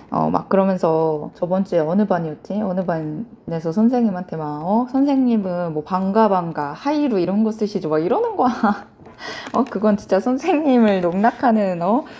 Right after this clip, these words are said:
그런 거 아니에요? 선생님도 존맛탱 이런 거 써요. <laughs> 네, 자, 이어서 보겠습니다. 갑분싸는 갑자기 분위기가 싸해진다를 줄여 이르는 말로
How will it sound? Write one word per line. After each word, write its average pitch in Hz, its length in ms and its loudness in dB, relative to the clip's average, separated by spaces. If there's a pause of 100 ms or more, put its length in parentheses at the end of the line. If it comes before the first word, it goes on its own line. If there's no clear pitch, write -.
(180)
그런 190 640 2 (460)
거 180 120 2
아니에요? 185 320 4
선생님도 285 460 2
존맛탱 220 420 2
이런 180 200 -4
거 202 80 0
써요. 175 760 0 (460)
<laughs> - 440 -10
네, 170 180 0
자, 170 120 2
이어서 185 280 2
보겠습니다. 160 840 0 (280)
갑분싸는 240 960 2
갑자기 208 420 0
분위기가 190 420 -2
싸해진다를 208 800 0
줄여 170 280 0
이르는 170 360 -2
말로 156 600 2